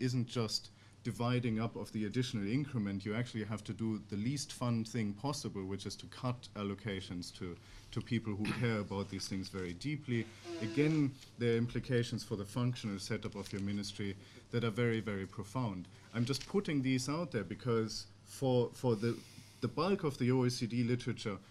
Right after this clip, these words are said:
we know this history. We know what the functional needs were, and we also know how the story ended because it's been a fairly long time ago. For countries like Mozambique, for instance, or like Liberia, for instance, and in a lot of different countries today,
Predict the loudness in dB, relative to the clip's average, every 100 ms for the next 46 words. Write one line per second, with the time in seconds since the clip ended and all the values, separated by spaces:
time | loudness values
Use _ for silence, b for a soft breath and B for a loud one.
0 | B 0 2 4 4 4 2 0 0 -2
1 | -4 -8 -10 B B B 0 2 4 4
2 | 4 2 -2 -2 -2 -2 0 0 2 2
3 | 0 -2 -2 0 0 2 4 4 4 2
4 | 4 6 6 4 2 0 0 -2 0 2
5 | 2 2 2 2 -2 -4 -4 0 0 0
6 | -2 -4 -6 -6 -4 -4 -4 -2 0 2
7 | 2 0 -4 -2 0 0 -2 -8 -12 B
8 | B B B -4 -2 0 0 0 2 2
9 | 2 2 2 0 0 -4 -2 2 2 0
10 | -2 0 -2 -2 0 0 -2 -2 -2 -2
11 | 0 2 2 0 0 0 0 0 0 0
12 | -2 -6 -6 -6 -4 -2 -2 -2 -4 -2
13 | -4 -2 -4 -4 -8 -6 -2 0 0